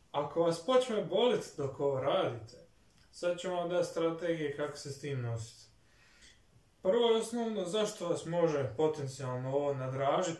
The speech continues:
problem, je ako niste uvukli pupak unutra prije nego što ste digli noge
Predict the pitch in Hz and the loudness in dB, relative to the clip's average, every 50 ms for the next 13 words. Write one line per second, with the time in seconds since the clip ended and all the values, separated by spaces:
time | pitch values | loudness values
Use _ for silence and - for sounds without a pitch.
0 | - - 131 123 - 131 170 196 233 240 240 226 190 - - _ - - - - | -10 -8 -4 -4 -4 -2 0 0 0 0 -2 -4 -8 -10 -18 _ -20 -20 -20 -20
1 | - - - - _ _ _ _ _ _ _ 165 196 208 196 190 185 - 208 196 | -20 -20 -20 -20 _ _ _ _ _ _ _ 0 2 4 4 4 2 2 0 0
2 | 196 196 202 196 - - 196 190 208 202 208 202 - 196 180 165 - 208 208 208 | 0 0 -2 -2 -2 0 0 0 0 0 0 -2 -2 -2 -6 -4 0 0 0 0
3 | - 214 196 - - 170 165 170 196 214 208 214 214 208 208 208 190 - - - | 2 2 2 2 0 -4 -4 -2 -2 -4 -4 -4 -4 0 0 0 0 -2 -6 -8
4 | - 180 185 180 175 175 170 170 - - - 160 165 170 165 160 156 151 143 135 | -6 -4 -4 -4 -4 -4 -6 -6 -8 -10 -12 -8 -6 -4 -2 -2 -2 -2 -2 -4
5 | 123 117 110 110 | -4 -6 -8 -10